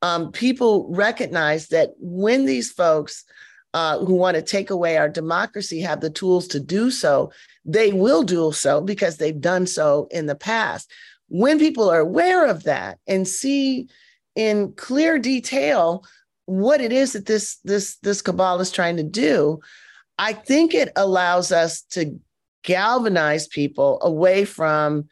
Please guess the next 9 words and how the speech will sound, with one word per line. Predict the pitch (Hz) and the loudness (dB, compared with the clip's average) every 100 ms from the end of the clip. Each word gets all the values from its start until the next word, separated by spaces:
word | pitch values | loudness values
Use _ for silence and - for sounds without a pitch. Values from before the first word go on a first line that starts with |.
| _ _ - | _ _ -6
the | 170 | -4
sitting | - 185 175 165 | 0 0 2 2
on | 151 143 | 2 2
the | 139 | -2
couch. | - 151 117 - - - - - | -2 -2 -2 -4 -6 -8 -10 -4
Um, | 151 147 143 147 - | -2 0 0 -2 -2
if | 185 175 | -2 -2
nothing | 185 214 240 226 175 | 0 0 0 -2 0
else, | 156 143 147 | 0 -2 -4